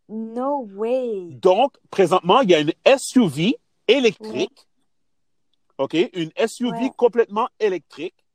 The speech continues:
Speaker 1: Ouais.
Speaker 2: OK ? Que le logo, c'est, dans le fond, c'est une S U V. C'est, on s'entend, Mustang, tout le monde sait que la Mustang, c'est une voiture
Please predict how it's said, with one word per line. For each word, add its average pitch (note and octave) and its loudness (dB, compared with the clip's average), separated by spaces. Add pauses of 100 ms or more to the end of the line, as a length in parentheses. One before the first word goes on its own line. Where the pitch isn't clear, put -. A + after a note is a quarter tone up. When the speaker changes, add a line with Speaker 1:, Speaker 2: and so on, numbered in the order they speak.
(400)
Speaker 1:
Ouais. G#3 -16
Speaker 2:
OK ? B2+ -8 (680)
Que B3 2
le E3 -6
logo, F3 -2
c'est, - -20
dans F#3 2
le E3+ 2
fond, B3+ -6
c'est A#3 -12
une F3+ -14
S A3+ -6
U A#3+ -12
V. G#3+ -12
C'est, F3 -16 (200)
on F3 -2
s'entend, A#3+ 0
Mustang, F3 -8
tout F#3 -12
le - -8
monde D#3+ -8
sait E3 -14
que - -14
la C#3+ -6
Mustang, C3+ -12
c'est D3+ -16
une C3+ -16
voiture C#3 -4